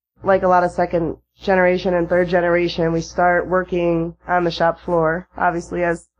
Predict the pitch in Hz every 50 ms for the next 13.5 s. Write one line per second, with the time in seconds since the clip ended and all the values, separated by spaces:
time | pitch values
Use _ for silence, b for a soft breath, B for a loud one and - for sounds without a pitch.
0 | - - - 269 262 247 233 175 185 196 196 196 202 - - 208 202 202 196 196
1 | 190 175 170 - _ - 143 170 190 - 196 185 180 175 170 - 175 170 175 175
2 | 165 170 175 175 170 170 170 170 175 165 - _ _ _ _ _ _ _ - -
3 | 214 220 220 233 214 220 208 196 196 190 190 202 202 196 196 196 196 196 196 185
4 | - - - - _ _ _ _ _ - - 240 247 254 269 254 240 226 220 220
5 | 220 220 - - 214 208 214 214 214 208 208 208 208 214 - - 220 214 220 -
6 | 220 214 - - 220 - 214 208 208 196 190 - - 202 202 202 196 196 - 202
7 | 190 190 190 185 180 180 185 185 185 180 180 180 180 180 180 180 - - - 175
8 | 180 180 175 170 170 - - 185 175 175 175 170 170 165 165 165 165 165 - -
9 | 170 175 175 170 170 175 170 170 165 - 165 156 - - 156 156 156 156 160 160
10 | - - 175 170 - - 160 160 156 156 156 160 - _ - - _ _ _ _
11 | _ - - 202 180 170 170 165 - 196 185 170 165 160 156 139 - - _ _
12 | _ _ - - 185 170 - - - 175 175 165 - 175 165 - - 175 175 170
13 | 165 165 160 156 156 156 160 160 160 160